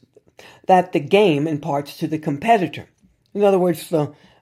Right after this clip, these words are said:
the, the intensity of what, let's say, a typical play in football amounts to in terms of, um, uh, heart rate. Yet, according to the Journal of the American Medical Association Internal Medicine Research,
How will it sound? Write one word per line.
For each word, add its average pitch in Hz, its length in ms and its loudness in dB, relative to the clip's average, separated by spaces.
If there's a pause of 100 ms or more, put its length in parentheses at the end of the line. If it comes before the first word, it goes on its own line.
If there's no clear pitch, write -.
the, 165 300 -2
the 156 140 0
intensity 147 760 -4
of 147 240 -4
what, 156 300 -2
let's 156 240 -4
say, 143 320 -2
a 123 80 -6
typical 135 720 -6
play 147 420 -2
in 127 180 -8
football 127 680 -4 (280)
amounts 143 540 -4
to 151 240 -4
in 131 80 -8
terms 143 380 -8
of, 135 240 -8
um, 123 200 -8 (480)
uh, 135 260 -2
heart 165 340 0
rate. 110 220 -12 (1400)
Yet, 226 380 6
according 269 440 6
to 226 140 0
the 170 120 0
Journal 202 300 2
of 165 40 4
the 160 80 4
American 165 380 2
Medical 226 300 0
Association 151 720 -4
Internal 175 420 -4
Medicine 160 560 -2
Research, 151 560 -8